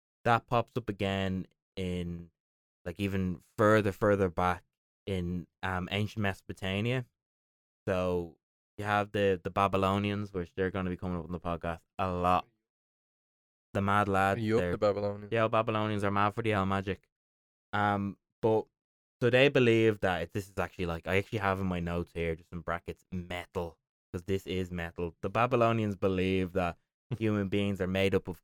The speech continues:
Speaker 1: clay and blood of slain
Speaker 2: Right.
Speaker 1: gods. How cool is that?
Speaker 2: Oh, God.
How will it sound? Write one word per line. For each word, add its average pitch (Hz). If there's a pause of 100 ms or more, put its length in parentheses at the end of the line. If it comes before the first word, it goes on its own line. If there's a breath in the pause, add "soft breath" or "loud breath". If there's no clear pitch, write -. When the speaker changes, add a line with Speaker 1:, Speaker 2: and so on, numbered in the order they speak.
(140)
Speaker 1:
clay 110 (460)
and 98
blood 101
of 90 (200)
slain 95
Speaker 2:
Right. 90
Speaker 1:
gods. 87 (840)
How 101
cool 98
is 90
that? 87 (960)
Speaker 2:
Oh, 135
God. 87